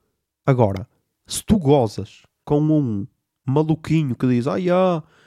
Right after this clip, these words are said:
entre tomar vacinas ou, ou comer bebés ao pequeno almoço, prefiro comer bebés ao pequeno almoço",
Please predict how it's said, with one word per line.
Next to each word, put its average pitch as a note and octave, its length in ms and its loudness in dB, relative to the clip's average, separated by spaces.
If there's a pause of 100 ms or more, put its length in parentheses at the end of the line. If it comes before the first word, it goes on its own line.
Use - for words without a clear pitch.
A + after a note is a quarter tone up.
(240)
entre D3 280 4
tomar E3+ 300 -2
vacinas D#3+ 760 -2
ou, D#3 460 -2
ou D3+ 160 -2
comer D#3+ 400 0
bebés D3+ 400 0
ao D#3+ 80 2
pequeno D#3 240 -2
almoço, D#3 380 0
prefiro D#3 280 -2
comer D3 280 -2
bebés C#3 360 0
ao C#3 80 0
pequeno C#3 280 0
almoço", C3 600 0